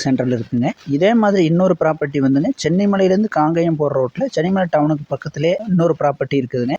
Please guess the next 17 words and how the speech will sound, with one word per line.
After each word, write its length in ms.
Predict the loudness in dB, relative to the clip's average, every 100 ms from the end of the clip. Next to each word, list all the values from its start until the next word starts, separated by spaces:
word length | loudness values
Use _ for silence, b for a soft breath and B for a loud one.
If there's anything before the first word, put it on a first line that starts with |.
| -2
அதுலேயும் 360 | 0 2 4 4
வந்து 140 | 2 0
பத்து 200 | -2 -4 -2
சென்ட், 180 | 0 2
இருபது 200 | 2 2 2
சென்ட் 200 | 0 2
வேணா 200 | 2 2 2
நீங்க 160 | 2 0
எடுத்துக்கலாங்க. 480 | -6 -4 -2 -2 -2
அதுவும் 300 | 0 2 4 2
ரெண்டே 240 | 0 2 2 2
கால் 120 | 0
லட்சம் 240 | -2 -2 0
தானுங்க. 220 | 0 0 0
அதுவும் 200 | 0 0
டி 80 |
டி 80 | 0